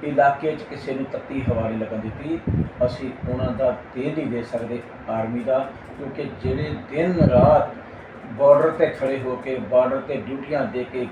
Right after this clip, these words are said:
ਗਰਮੀ, ਸਰਦੀ, ਮਾਈਨਸ ਪਲੱਸ ਦੇ ਵਿੱਚ ਵੀ ਸਾਡੇ ਦੇਸ਼ ਦੇ ਇੱਕ ਸੌ ਚਾਲੀ ਕਰੋੜ ਲੋਕਾਂ ਦੀ ਰੱਖਿਆ ਕਰਦੇ ਨੇ, ਅਸੀਂ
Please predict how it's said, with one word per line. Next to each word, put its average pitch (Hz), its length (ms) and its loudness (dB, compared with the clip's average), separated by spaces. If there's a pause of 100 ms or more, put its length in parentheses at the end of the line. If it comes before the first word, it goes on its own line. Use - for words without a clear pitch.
(120)
ਗਰਮੀ, 139 400 0
ਸਰਦੀ, 131 520 -2
ਮਾਈਨਸ 131 480 0
ਪਲੱਸ 139 320 0
ਦੇ 135 140 -6
ਵਿੱਚ 127 240 -4
ਵੀ 131 120 -8
ਸਾਡੇ 120 480 -4 (680)
ਦੇਸ਼ 165 360 2
ਦੇ 165 140 8 (680)
ਇੱਕ 147 140 -6
ਸੌ 165 160 -2 (140)
ਚਾਲੀ 170 360 8
ਕਰੋੜ 185 300 4
ਲੋਕਾਂ 147 380 2
ਦੀ - 240 -2 (320)
ਰੱਖਿਆ 135 400 2
ਕਰਦੇ 143 320 2
ਨੇ, 160 180 2 (560)
ਅਸੀਂ 156 440 -4